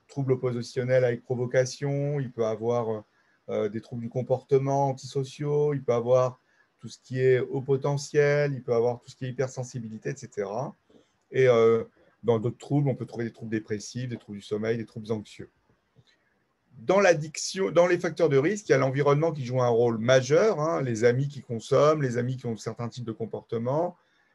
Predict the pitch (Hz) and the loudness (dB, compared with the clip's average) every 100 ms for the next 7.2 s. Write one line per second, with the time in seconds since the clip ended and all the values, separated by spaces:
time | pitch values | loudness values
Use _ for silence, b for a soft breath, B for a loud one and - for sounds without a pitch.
0 | _ 135 156 151 160 151 143 147 131 131 | _ 2 4 4 4 4 4 2 0 -2
1 | 135 135 131 131 143 127 117 123 117 117 | 2 2 4 2 2 2 2 0 0 -4
2 | 117 123 127 131 - 165 170 131 120 110 | -6 -4 -2 -2 -2 -4 -4 -4 -6 -6
3 | 117 123 113 123 120 117 113 131 117 107 | -4 -6 -4 -6 -4 -4 -4 -4 -4 -6
4 | 101 120 165 - _ _ _ _ _ _ | -6 -6 -6 -8 _ _ _ _ _ _
5 | 131 160 165 165 160 160 143 147 147 - | 4 4 4 2 0 0 0 -2 -4 -8
6 | 165 - 127 - 131 - 147 139 143 147 | -14 -14 -18 -14 -16 0 2 4 4 2
7 | 143 | -4